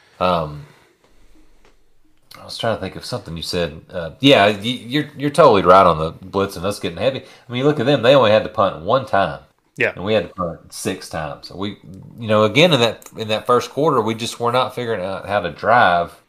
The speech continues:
Speaker 2: Mm-mm.
Speaker 1: And that defense, our defense was on the field so long.
Speaker 2: A lot.
Speaker 1: Um,
Speaker 2: They were on that field
Speaker 1: so you're
Speaker 2: constantly.
Speaker 1: You're, you're very correct about, that's a real good reason why we kinda staved off that, you know,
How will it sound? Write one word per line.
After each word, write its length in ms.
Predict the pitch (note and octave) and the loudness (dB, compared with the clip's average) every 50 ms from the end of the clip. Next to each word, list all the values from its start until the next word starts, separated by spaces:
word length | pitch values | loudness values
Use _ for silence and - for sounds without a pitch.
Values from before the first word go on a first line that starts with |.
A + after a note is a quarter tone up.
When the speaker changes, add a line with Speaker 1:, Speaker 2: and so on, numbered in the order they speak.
| _ _ _ - | _ _ _ -12
Speaker 2:
Mm-mm. 160 | B2 B2+ - | -12 -10 -8
Speaker 1:
And 160 | F2+ F2 E2+ | -8 -6 -2
that 220 | F#2 G#2 F#2 - - | -2 -2 -2 -2 -4
defense, 380 | A#2+ B2+ B2+ - A2+ F#2+ F2 - | -6 -6 -4 -4 -6 -4 -2 0
our 140 | G2 A2 | 0 2
defense 380 | A2 A#2+ C#3 C#3+ - F#2+ D#2 - | 2 0 -2 -2 -4 -6 -8 -10
was 140 | D#2+ D2 D#2+ | -8 -4 -2
on 160 | F#2 F#2 F2 | -2 -2 -2
the 60 | D#2 | -6
field 380 | - - A#2 A#2 G#2 F2 C#2+ - | -8 -4 -2 0 0 -2 -4 -8
so 360 | - - - - B2+ C#3 A2+ | -14 -6 2 4 4 4 4
long. 480 | E2 D2 D#2+ G2 F#2 D2+ C#2 C2+ - - - - - _ - | 4 2 2 2 0 0 -2 -6 -14 -20 -20 -20 -20 _ -6
Speaker 2:
A 60 | C3+ | -6
lot. 400 | B2 G#2+ A2+ A#2+ B2 A#2 F#2+ E2 | -4 0 2 2 4 2 2 0
Speaker 1:
Um, 100 | D#2+ D#2 | -4 -2
Speaker 2:
They 140 | D#2+ C3 C#3 | 0 0 2
were 100 | C3+ B2+ | 2 2
on 200 | B2+ B2+ C3 B2+ | 0 0 0 -2
that 160 | A#2+ A#2 A#2+ | -4 -6 -8
field 340 | - - B2+ A#2 A2+ G#2+ G2 - - | -8 -6 -4 -4 -4 -6 -8 -12 -14
Speaker 1:
so 120 | - - D#3+ | -8 -4 0
you're 80 | C#3 | 2
Speaker 2:
constantly. 580 | C#3 C#3 C#3+ - - - - G2 - F2+ - - _ _ _ _ _ _ _ _ _ _ _ _ _ _ _ _ _ | 4 2 2 0 -4 -12 -16 -18 -20 -20 -20 -20 _ _ _ _ _ _ _ _ _ _ _ _ _ _ _ _ _
Speaker 1:
You're, 200 | - G2 G#2 A#2 | -8 -4 -2 -2
you're 300 | A2+ G2 G2+ A#2 A#2+ A2+ | 0 0 2 2 2 2
very 340 | F#2 F2 F2+ A2+ A2 G2+ E2+ | 2 2 4 6 6 6 4
correct 440 | D#2 - - F#2+ F2+ F2 - - - | 2 2 4 6 6 6 6 2 -4
about, 380 | D#2 C#2+ D2 D#2+ D#2 D2+ D2+ - | -12 -6 -2 0 0 0 0 -2
that's 220 | F#2 F2+ - - | -6 -8 -8 -10
a 60 | D#2 - - - | -14 -16 -12 -8
real 140 | F#2 F#2 F2+ | -6 -4 -4
good 160 | E2 D2+ D#2 | -4 -6 -8
reason 340 | C#2 D#2 E2 D#2+ C#2+ D#2+ D#2+ | -8 -8 -8 -8 -8 -10 -6
why 240 | D2+ D#2 D#2 D#2 D#2 | -4 -2 -2 -2 -2
we 260 | D2 C#2+ D2 C#2+ C#2+ - - _ _ _ _ | -4 -6 -8 -12 -14 -16 -20 _ _ _ _
kinda 180 | - G2+ F2 D#2+ | -4 -2 -2 -2
staved 360 | - - - E2 E2 D#2 D#2 | -2 -2 -2 -2 -2 0 2
off 220 | E2+ E2+ F2 - | 4 4 4 2
that, 240 | - D#2 C#2+ - - - _ _ _ _ - - - - _ _ _ _ _ _ _ _ _ _ _ _ _ _ _ _ _ _ _ | -2 -8 -8 -8 -10 -16 _ _ _ _ -14 -14 -14 -18 _ _ _ _ _ _ _ _ _ _ _ _ _ _ _ _ _ _ _
you 120 | C#3+ A2+ | 0 0
know, 280 | G2+ G2 G2+ G#2 F#2+ | 2 2 0 -2 -4